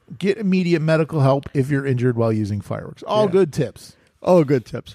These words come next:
Speaker 1: All good tips. Every-, we
Speaker 2: But
Speaker 1: want
Speaker 2: you know what?
Speaker 1: everyone
Speaker 2: We,
Speaker 1: to be safe.
Speaker 2: we really want, we really want safety in the industry. We really want to, you know, I warn everybody, please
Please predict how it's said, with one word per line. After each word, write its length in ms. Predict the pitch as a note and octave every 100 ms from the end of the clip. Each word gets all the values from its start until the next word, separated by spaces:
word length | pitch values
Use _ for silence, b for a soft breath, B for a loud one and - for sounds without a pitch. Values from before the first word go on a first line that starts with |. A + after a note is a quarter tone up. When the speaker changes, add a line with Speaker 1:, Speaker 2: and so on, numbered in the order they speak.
| _
Speaker 1:
All 180 | E3 F#3+
good 160 | F3 D3
tips. 240 | C#3+ G#2+
Every-, 200 | C3+ D#3
we 80 | D3
Speaker 2:
But 80 | C#3+
Speaker 1:
want 180 | D3+ D#3
Speaker 2:
you 60 |
know 160 | F3 D#3+
what? 220 | D3 C3
Speaker 1:
everyone 260 | - E3+ D#3+
Speaker 2:
We, 40 |
Speaker 1:
to 60 | C#3+
be 120 | B2+
safe. 260 | - G2+ -
Speaker 2:
we 260 | C#3+ F#3
really 360 | E3+ D#3+ D3+ C#3
want, 420 | A#2+ A#2 G#2+ G2+ -
we 380 | A#2+ B2 B2+ B2
really 400 | A2+ C3 A#2+ A2+
want 400 | G#2 G#2 F2+ -
safety 480 | - A#2+ G#2+ A2+ G#2+
in 80 | G2+
the 100 | F#2+
industry. 480 | F#2+ F#2+ - G#2
We 140 | G2+ G2+
really 460 | G#2 A#2+ A#2+ A2 G#2
want 440 | G2 F#2+ F#2 - B B B B -
to, 380 | A2 G#2 F#2 - - B1 -
you 140 | A2+
know, 60 | A2
I 140 | A#2
warn 260 | A#2+ G#2+ G2+
everybody, 500 | G2 G2 F2+ F#2 F#2+
please 600 | F#2 - C3 A2+ G#2